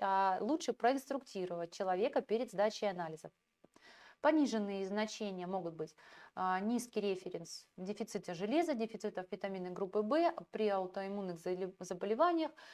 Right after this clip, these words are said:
при почечных недостаточностях и при онкологии.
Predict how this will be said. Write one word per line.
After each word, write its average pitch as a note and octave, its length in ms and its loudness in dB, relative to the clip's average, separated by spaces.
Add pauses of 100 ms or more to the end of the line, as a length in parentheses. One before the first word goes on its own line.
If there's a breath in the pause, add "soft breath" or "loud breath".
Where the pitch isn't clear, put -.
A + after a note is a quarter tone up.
(100)
при A3 120 0
почечных G#3 520 -4
недостаточностях A#3+ 1040 -2 (120)
и D4+ 180 0
при A3 160 0
онкологии. D#3+ 640 -2